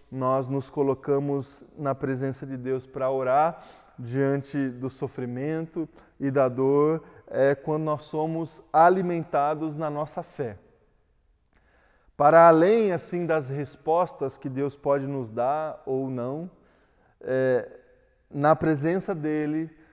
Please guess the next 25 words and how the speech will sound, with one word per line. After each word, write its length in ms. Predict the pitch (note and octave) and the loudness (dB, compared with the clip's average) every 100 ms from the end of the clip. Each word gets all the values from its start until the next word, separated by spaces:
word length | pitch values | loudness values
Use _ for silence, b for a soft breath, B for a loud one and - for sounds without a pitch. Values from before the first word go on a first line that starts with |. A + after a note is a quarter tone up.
| b | b
no 680 | - - - C3+ C#3 C#3+ D#3 | -20 -18 -10 -6 -2 0 2
momento 480 | D#3+ D#3+ D#3 F#3 F#3 | 6 6 4 0 -2
de 120 | D#3 | 0
oração 460 | F3 E3 D3+ E3+ D#3 | 2 2 0 -6 -6
que 80 | D#3+ | -6
a 60 | |
gente 180 | D3+ D3 | -10 -10
pode 300 | - D3+ C#3 | -6 -4 -6
ter 260 | C3 C#3+ C#3+ | -6 -4 -2
na 120 | C#3+ | -6
presença 480 | C3+ C#3 C#3 C#3 C#3 | -6 -8 -6 -8 -8
de 120 | C3+ | -8
Deus, 320 | A#2+ C3 C3+ | -4 0 0
nós 160 | C#3 C3+ | -2 -8
somos 380 | - C#3 C#3+ C3+ | -8 -8 -8 -8
fortalecidos 840 | - D3 D3+ C#3 C3 - D#3 D#3 | -8 -6 -4 -4 -6 -6 -8 -6
na 180 | D3+ C3+ | -8 -6
nossa 340 | C#3 E3+ G3 | -6 -8 -10
fé. 340 | - - A2+ G#2 _ _ _ _ _ b b b b b b | -14 -12 -12 -12 _ _ _ _ _ b b b b b b
E 160 | - D#3 | -8 -4
isso 160 | G3+ A3+ | 0 2
é 60 | |
fundamental 720 | G#3+ G#3+ G#3 G#3 G3+ F3+ F#3 | 2 0 -2 -2 -2 -2 -2
pra 200 | G3 F#3+ | -2 -4
nós 540 | D3 B2 A2 - - | -4 -8 -12 -18 -20